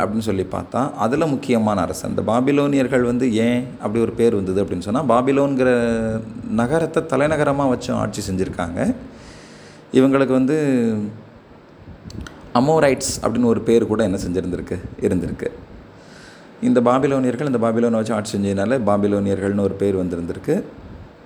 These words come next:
இதுல முக்கியமான அரசன் அப்படின்னு யாருன்னு பார்த்தா ஹமுராபி அப்படின்னு ஒரு பேர் இருக்கு.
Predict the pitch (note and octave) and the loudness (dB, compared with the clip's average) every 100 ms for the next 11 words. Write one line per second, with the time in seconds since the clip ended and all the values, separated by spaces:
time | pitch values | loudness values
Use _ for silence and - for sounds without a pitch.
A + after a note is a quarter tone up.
0 | - - B2+ D#3+ D#3+ C3 D3+ D#3+ D#3+ D#3+ | -20 -2 2 2 2 -2 0 0 2 2
1 | D3 B2+ - A2 G#2 G#2 G2+ G2+ G2 F#2 | 2 0 0 -2 0 0 0 0 -2 -4
2 | - G3 - - - - A#2+ C3+ A2+ G2+ | -4 -4 -4 -8 -2 2 2 4 2 2
3 | F#2 G2+ - G2+ G#2+ F#2 - F2 - - | 2 -2 -2 0 0 0 0 -2 -4 -10
4 | - | -16